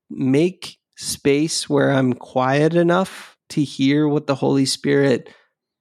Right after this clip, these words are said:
is probably already saying <laughs> or doing. But so often I'm, like,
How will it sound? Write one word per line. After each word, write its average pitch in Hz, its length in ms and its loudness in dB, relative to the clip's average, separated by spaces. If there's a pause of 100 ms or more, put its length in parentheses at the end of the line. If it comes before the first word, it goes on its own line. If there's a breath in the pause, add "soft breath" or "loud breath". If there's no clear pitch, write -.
(460)
is 135 160 -2
probably 160 480 0
already 127 460 2
saying - 500 -6 (280)
<laughs> - 540 -10
or 139 160 2
doing. 131 500 0 (360 soft breath)
But 143 380 0 (280)
so 170 420 0
often 123 760 -4 (140)
I'm, 147 240 -2
like, 131 440 -2